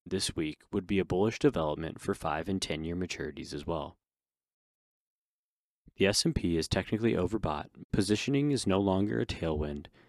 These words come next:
and bullish sentiment is now elevated. Markets can stay overbought for weeks at a time, but eventually need to unwind. Overbought and oversold are measurements of price and time,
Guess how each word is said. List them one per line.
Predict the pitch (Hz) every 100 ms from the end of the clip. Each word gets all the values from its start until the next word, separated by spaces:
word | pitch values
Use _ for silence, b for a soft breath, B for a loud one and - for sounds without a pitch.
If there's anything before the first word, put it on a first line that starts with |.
| b _ -
and | 92
bullish | - 127 -
sentiment | - 82 - 80 -
is | 92
now | 85 73 -
elevated. | 85 80 - - - - _ _ _ _ _ _ _ _ -
Markets | 101 104 147 -
can | - -
stay | 127 101
overbought | 92 98 - 78 -
for | 101
weeks | 87 85 -
at | 82
a | -
time, | - 80 - _ _ _ _
but | 101
eventually | 90 95 - 131 123
need | 85 82
to | -
unwind. | 78 78 78 76 - - _ _ _ _ _ _ _ _ -
Overbought | 107 143 131 90 101
and | 92
oversold | 73 92 110 - 73 76
are | 82
measurements | 87 95 101 113 -
of | 117
price | 82 76 -
and | 82
time, | 87 76 69